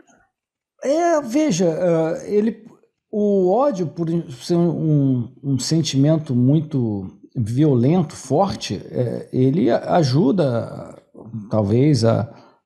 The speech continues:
a convencer algumas pessoas, né, pela legitimidade daquela emoção, esse tipo de coisa, né? Mas você vê, então, você tá citando aí, eh, libertários que, que odeiam, você vê que, que tipo de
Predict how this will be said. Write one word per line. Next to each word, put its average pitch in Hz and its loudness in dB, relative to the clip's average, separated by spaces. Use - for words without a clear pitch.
a - -10
convencer 135 2
algumas 131 2
pessoas, 120 0
né, 104 -2
pela 104 0
legitimidade 113 2
daquela 98 -4
emoção, 113 0
esse 117 0
tipo 131 -4
de 135 2
coisa, 123 0
né? 127 2
Mas 277 0
você 320 2
vê, 226 0
então, 156 -4
você - -10
tá 160 0
citando 151 0
aí, 147 2
eh, 120 0
libertários 131 0
que, 113 -8
que 127 0
odeiam, 131 2
você - -20
vê 370 0
que, - -12
que - -6
tipo - 0
de - -4